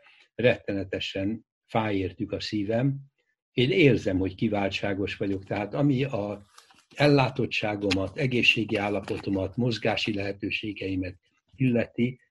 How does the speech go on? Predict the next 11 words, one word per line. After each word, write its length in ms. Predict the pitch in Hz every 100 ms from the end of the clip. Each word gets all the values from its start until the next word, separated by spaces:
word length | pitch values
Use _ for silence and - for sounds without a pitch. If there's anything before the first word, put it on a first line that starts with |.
| _
azok 260 | 113 104 -
teljesen 520 | 139 127 - - 98
rendben 360 | 110 117 117 107
vannak. 440 | 113 117 131 135
Az 140 | 98
egyetlen 540 | 143 135 120 - 110 107
dolog, 300 | 110 110 104
ami 160 | 101
nagyon-nagyon 800 | 104 117 113 101 92 95 90 90
rossz 240 | 92 95 -
nekem, 440 | 104 - 113 143